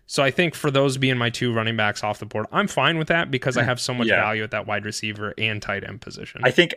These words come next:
Speaker 2: I think that's the strategy that if you're drafting or you're going through this, you have to look at, 'cause you're gonna have to make a decision. Like, am I gonna be really strong at running back, which is really hard to do because
Speaker 1: Yeah.
Speaker 2: it falls off damn near instantly.
Speaker 1: Mm-hmm.
Speaker 2: And even if you do get one of the top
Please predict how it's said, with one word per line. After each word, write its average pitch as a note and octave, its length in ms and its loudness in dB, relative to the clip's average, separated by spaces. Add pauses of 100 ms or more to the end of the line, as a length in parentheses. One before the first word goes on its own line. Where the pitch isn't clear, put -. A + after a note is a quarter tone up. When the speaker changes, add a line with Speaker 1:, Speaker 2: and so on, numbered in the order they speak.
Speaker 2:
I B2+ 100 8
think F3 240 2
that's C3+ 220 6
the B2 100 -4
strategy G#2 540 0
that F#2+ 340 -2
if G#2+ 220 -6
you're A2 100 2
drafting G2 580 0
or F#2 60 -2
you're F#2 140 -6
going F#2 260 -6
through G#2+ 160 -6
this, A2 220 -2
you G#2+ 100 -4
have A2+ 180 4
to G#2+ 80 -2
look F#2+ 220 -6
at, F2 140 -4
'cause G#2+ 160 -2
you're B2+ 80 4
gonna D3+ 180 6
have B2+ 160 4
to A#2 80 0
make G#2 160 -2
a G#2 60 -4
decision. F#2+ 460 -8
Like, F2 260 -10
am G#2+ 100 -6
I A#2 80 2
gonna C3+ 200 2
be A2+ 380 -2 (300)
really A#2+ 320 2
strong G2+ 380 -2
at F#2 100 -6
running G2 220 -2
back, C3+ 220 2
which A#2 120 -4
is G#2+ 140 -4
really C3 240 6
hard G#2+ 200 4
to F#2 80 -6
do F2 280 -8
because A2+ 260 0
Speaker 1:
Yeah. C3 60 0
Speaker 2:
it - 80 -8
falls A2 300 0
off F#2+ 280 -2 (480)
damn A#2 260 2
near G#2 200 -2
instantly. G2 560 -10
Speaker 1:
Mm-hmm. G#2+ 100 -4
Speaker 2:
And A2+ 100 -2
even F3 200 -2
if - 120 -6
you A#2 220 -6
do C3 220 2
get G#2 180 -2
one G#2 160 -6
of G2 60 -6
the G2 80 -8
top G2 320 -6